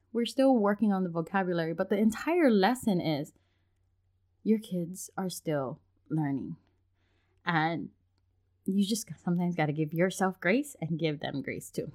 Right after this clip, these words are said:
So that's also a thing with you. Sometimes you might get really hard on yourself for doing something new. Maybe, maybe you're trying to jump into a new business venture and you're like, "You know what?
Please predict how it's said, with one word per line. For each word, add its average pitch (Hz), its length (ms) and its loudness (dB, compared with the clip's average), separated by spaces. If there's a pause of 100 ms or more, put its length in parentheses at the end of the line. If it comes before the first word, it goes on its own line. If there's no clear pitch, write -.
(360)
So - 220 -6 (500)
that's 226 260 4
also 254 240 2
a 196 60 0
thing 196 220 -2
with 160 200 -2
you. 175 260 0 (580)
Sometimes 240 520 6
you 226 140 8
might 220 200 6
get - 300 -2
really 277 440 4
hard 208 280 4
on 185 160 4
yourself 165 380 -2
for 165 240 4
doing 202 300 6
something 180 400 2
new. 170 180 6
Maybe, 208 220 4 (180)
maybe 220 260 6
you're 202 140 4
trying 190 200 0
to 170 160 0 (540)
jump 220 220 4
into 202 300 4
a 170 160 0
new 170 340 4 (280)
business 175 380 4
venture 156 380 -6
and 190 120 2
you're 226 100 4
like, 214 200 0
"You 269 60 2
know 285 140 8
what? 247 240 4